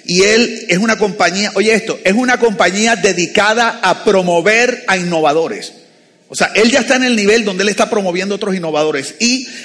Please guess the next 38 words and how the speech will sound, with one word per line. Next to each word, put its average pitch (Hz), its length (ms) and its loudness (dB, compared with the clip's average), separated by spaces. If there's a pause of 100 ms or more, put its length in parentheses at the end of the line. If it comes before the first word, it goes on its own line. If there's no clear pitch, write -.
la 170 140 4
autoridad 185 480 0
que 262 80 2
él 262 160 0
tiene 220 340 0
viene 175 360 0
de 160 180 0
que 190 80 0
él 208 80 0
inventó 202 680 -2
la 165 180 0
primera 185 420 0
batería 160 1000 -2 (220)
biodegradable. 143 960 0 (500)
Ustedes - 180 -4
saben 226 180 0
que 220 80 -2
las 196 100 2
baterías 180 420 0
con 175 180 -6
el 170 80 0
ácido 190 300 -2
es 180 40 -4
una 185 80 -4
de 190 60 0
las 185 80 -4
cosas 196 240 -6
que 175 100 -2
más 175 140 -2
contaminan 170 1040 -4
el 143 160 0
planeta. 151 520 -2 (200)
Y 170 100 2
él 208 100 2
inventó 214 360 0
la 202 100 2
primera 180 320 0
batería 175 500 0